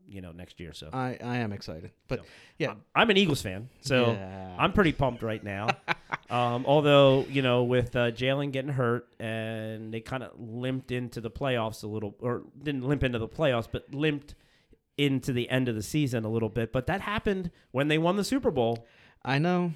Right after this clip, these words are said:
Speaker 1: You know,
Speaker 2: I
Speaker 1: you know, with,
Speaker 2: know.
Speaker 1: uh, Carson getting hurt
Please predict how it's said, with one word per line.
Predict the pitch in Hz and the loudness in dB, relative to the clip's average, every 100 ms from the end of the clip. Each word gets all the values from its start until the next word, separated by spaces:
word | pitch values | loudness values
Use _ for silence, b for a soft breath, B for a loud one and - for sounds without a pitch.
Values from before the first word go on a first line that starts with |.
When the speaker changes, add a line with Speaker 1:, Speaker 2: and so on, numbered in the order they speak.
| - | -6
Speaker 1:
You | 139 | -2
know, | 143 143 139 - | 0 0 0 -2
Speaker 2:
I | 123 | -2
Speaker 1:
you | 139 | 0
know, | 139 | 2
with, | 135 123 165 | 4 2 0
Speaker 2:
know. | 123 | -2
Speaker 1:
uh, | 120 | -2
Carson | - 160 165 165 | 0 0 2 0
getting | 160 160 | 0 0
hurt | 147 151 147 147 - | 0 0 2 -2 -6